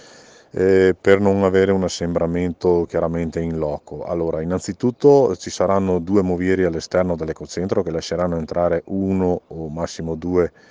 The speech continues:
eh, persone alla volta. Tutte le persone che arriveranno all'ecocentro devono essere munite di mascherina e guanti,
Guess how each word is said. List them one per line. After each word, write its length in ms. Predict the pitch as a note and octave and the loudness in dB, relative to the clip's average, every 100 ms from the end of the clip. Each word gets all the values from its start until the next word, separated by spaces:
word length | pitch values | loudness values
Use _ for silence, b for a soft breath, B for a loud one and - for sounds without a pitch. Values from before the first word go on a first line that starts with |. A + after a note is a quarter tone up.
| b b b _ | b b b _
eh, 140 | D#2+ - | -10 -6
persone 380 | D#2+ - F2 | -6 -4 -4
alla 120 | E2+ E2 | -2 2
volta. 400 | G2 A#2 B2+ G2+ _ | 4 6 4 2 _
Tutte 400 | - A#2+ - B2 | -6 -4 0 4
le 80 | G2 | 4
persone 460 | F#2 - A2 A2 F2+ | 2 0 0 0 0
che 280 | F2 F2 D2 | -2 -2 0
arriveranno 680 | E2 E2 E2+ F#2 G#2 F#2+ | -2 0 0 4 4 2
all'ecocentro 640 | E2+ D#2+ - - G2 G2+ F#2 | 0 -2 -6 -6 -4 -2 -2
devono 400 | F2+ E2+ E2+ F2+ | -2 -2 -2 -2
essere 280 | - E2 E2 | -2 -4 -4
munite 600 | E2+ F2 F#2 F#2 F2 D2+ | -2 -2 -2 -2 -6 -6
di 180 | G2 F#2+ | -2 -2
mascherina 840 | D#2+ F2 - - D#2 F#2+ G#2 G2 | -2 -4 -6 -6 -4 -2 0 0
e 40 | D#2+ | 0
guanti, 600 | E2 F2 F#2 - B2+ | 0 0 -2 0 -2